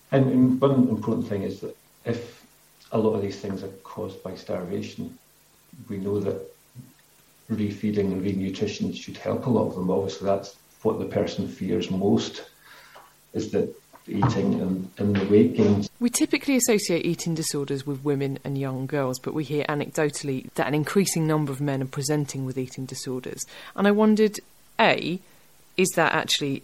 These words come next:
Speaker 2: an accurate reflection of what's happening? And do more men have eating disorders? Or is it just that more resources are now available, more men feel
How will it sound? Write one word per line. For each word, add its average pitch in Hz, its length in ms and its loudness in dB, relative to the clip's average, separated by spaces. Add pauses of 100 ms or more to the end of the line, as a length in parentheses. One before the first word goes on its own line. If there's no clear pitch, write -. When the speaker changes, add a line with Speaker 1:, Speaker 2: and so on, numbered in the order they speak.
Speaker 2:
an 143 120 -2
accurate - 380 -4
reflection - 440 -4
of 139 100 -8
what's - 180 -4
happening? - 640 -8 (280)
And 156 200 -2
do 185 200 6
more 143 220 6
men 120 220 -2
have 120 220 -6
eating 123 280 -6
disorders? 135 440 -4
Or 143 280 0
is 139 100 -4
it 143 120 -4
just - 260 -4
that - 140 0
more 147 280 2
resources 139 600 -2
are 143 40 -2
now 135 200 -2
available, 135 880 -2
more 139 280 2
men 135 320 0
feel 135 420 -2